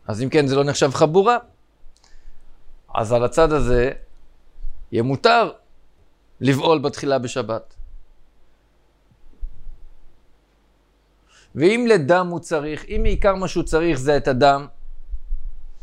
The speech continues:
בשם רבנו תם תוספות כותב, מה הוא צריך את הדם? כדי שלא יתלכלך בפעם הבאה.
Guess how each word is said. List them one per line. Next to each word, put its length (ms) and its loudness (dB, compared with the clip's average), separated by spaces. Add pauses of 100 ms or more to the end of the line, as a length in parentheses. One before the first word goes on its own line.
(880)
בשם 280 2
רבנו 240 4
תם 280 2
תוספות 280 -2
כותב, 400 4 (1120)
מה 160 0
הוא 100 2
צריך 200 -2
את 60 -2
הדם? 400 4
כדי 160 2
שלא 180 2
יתלכלך 440 4
בפעם 280 4
הבאה. 440 2